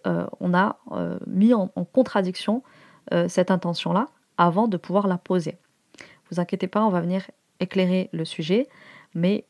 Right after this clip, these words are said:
euh, voilà, c'est qu'il y a une certaine clarté dans le choix parce que on s'est soumis notamment à un débat contradictoire avant de décider de son intention.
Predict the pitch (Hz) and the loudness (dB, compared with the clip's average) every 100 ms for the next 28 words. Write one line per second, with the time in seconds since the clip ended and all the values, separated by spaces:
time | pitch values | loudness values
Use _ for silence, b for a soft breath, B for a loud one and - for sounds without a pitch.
0 | - 90 - 175 180 160 - 175 202 214 | -8 -6 -6 -2 -2 -2 -8 -2 0 0
1 | - 180 226 233 - b b b b - | -4 -6 -4 -4 -6 b b b b 0
2 | 214 208 - 202 170 - 214 262 _ _ | 0 2 2 2 0 -2 -2 -2 _ _
3 | 196 - - 220 285 _ _ 190 - 214 | -6 -6 -4 -4 -4 _ _ -8 -4 -4
4 | - 196 214 - 180 208 170 175 208 - | 0 0 0 -2 -2 -2 -2 -2 -4 -6
5 | - 196 - 170 170 - 247 - b b | -10 -6 -4 -4 -4 0 0 -2 b b
6 | b b - 180 170 226 - - 160 180 | b b -2 0 0 -2 -6 -14 -6 -4
7 | - - 165 208 - 185 220 294 - - | -6 -4 0 0 0 0 2 0 -4 -8
8 | 180 202 202 190 175 160 - - | -4 -2 -2 -2 -2 -6 -10 -14